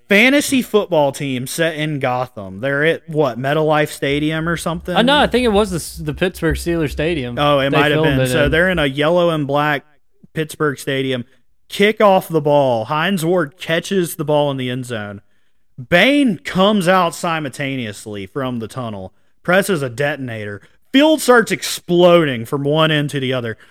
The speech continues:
Speaker 1: But somehow Hines Ward is
Speaker 2: Is
Speaker 1: fast
Speaker 2: outrunning
Speaker 1: enough.
Speaker 2: the
Speaker 1: At forty years old, this is a retired Hines Ward in this movie, I'm pretty sure.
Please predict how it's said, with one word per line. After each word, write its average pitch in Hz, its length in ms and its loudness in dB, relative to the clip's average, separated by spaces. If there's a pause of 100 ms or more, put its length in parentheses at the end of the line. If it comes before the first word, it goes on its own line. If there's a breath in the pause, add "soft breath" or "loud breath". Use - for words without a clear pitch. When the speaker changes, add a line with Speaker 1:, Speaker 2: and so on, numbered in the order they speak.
(100)
Speaker 1:
But 175 160 2
somehow 311 360 4
Hines 240 520 4
Ward 160 720 4 (960)
is 160 240 0
Speaker 2:
Is - 60 -8
Speaker 1:
fast 208 360 8
Speaker 2:
outrunning 202 580 6
Speaker 1:
enough. 156 140 4
Speaker 2:
the 240 60 8
Speaker 1:
At 254 100 8
forty 370 440 8
years 277 240 6
old, 240 120 4
this 349 160 0
is 427 60 6
a 349 80 6
retired 196 480 6
Hines 165 260 0
Ward 147 220 2
in 135 60 -4
this 123 160 -6
movie, 120 260 -4
I'm 110 100 -6
pretty 120 200 -4
sure. 107 260 -12